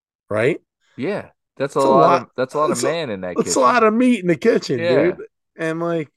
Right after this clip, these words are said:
Speaker 1: one man's trying to cook
Speaker 2: Big meaty
Speaker 1: some meat
Speaker 2: men
Speaker 1: for
Speaker 2: in that kitchen.
Speaker 1: It's like,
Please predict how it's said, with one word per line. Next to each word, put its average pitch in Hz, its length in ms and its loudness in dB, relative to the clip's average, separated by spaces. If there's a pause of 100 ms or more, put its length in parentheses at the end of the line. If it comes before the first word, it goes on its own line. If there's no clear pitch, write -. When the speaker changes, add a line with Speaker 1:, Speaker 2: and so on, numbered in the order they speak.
Speaker 1:
one 220 380 -4
man's 180 320 0
trying 175 220 -6
to 156 80 -6
cook - 180 -4
Speaker 2:
Big 131 160 -2
meaty 135 220 0
Speaker 1:
some - 20 -2
meat 117 80 0
Speaker 2:
men 135 220 2
Speaker 1:
for 104 80 -4
Speaker 2:
in 98 80 -8
that 110 240 -4
kitchen. 131 420 -8 (1200)
Speaker 1:
It's 180 280 -12
like, 135 220 -10